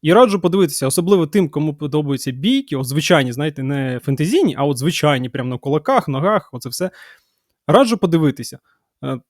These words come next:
перші серії одразу ви зрозумієте, подобається чи ні. Тобто там в цілому темп такий однаковий на всі серії. Мені сподобалось в ньому дві речі. Це перше, це те, що персонажі цікаві, реально класні, цікаві персонажі, вони всі різні.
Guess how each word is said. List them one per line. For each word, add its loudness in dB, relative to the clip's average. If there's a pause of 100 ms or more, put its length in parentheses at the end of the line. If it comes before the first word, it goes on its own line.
(140)
перші 6
серії 2
одразу 2
ви 0
зрозумієте, -2
подобається -2
чи -4
ні. -4 (100)
Тобто -6
там -2 (160)
в -20
цілому 0
темп -2 (220)
такий -6 (200)
однаковий 0
на -4
всі -8
серії. -8 (800)
Мені 4
сподобалось -2
в -4
ньому -2
дві 0
речі. -2 (200)
Це -2
перше, 2
це -8
те, -6
що -6
персонажі -2
цікаві, -2
реально 0
класні, -4
цікаві -4
персонажі, -4
вони -2
всі -4
різні. -2